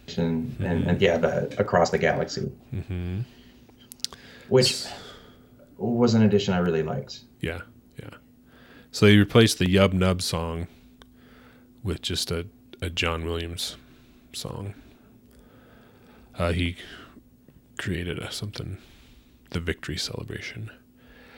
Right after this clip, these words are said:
Speaker 2: So then they had the planets of Coruscant, Bespin, Tatooine, and then we see the, the Jedi Temple.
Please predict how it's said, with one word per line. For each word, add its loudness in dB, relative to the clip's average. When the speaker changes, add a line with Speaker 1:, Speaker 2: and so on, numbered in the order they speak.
Speaker 2:
So 0
then 8
they 8
had 6
the -4
planets -4
of -4
Coruscant, 8
Bespin, 2
Tatooine, -2
and -10
then -6
we -6
see -4
the, -6
the -10
Jedi 2
Temple. 8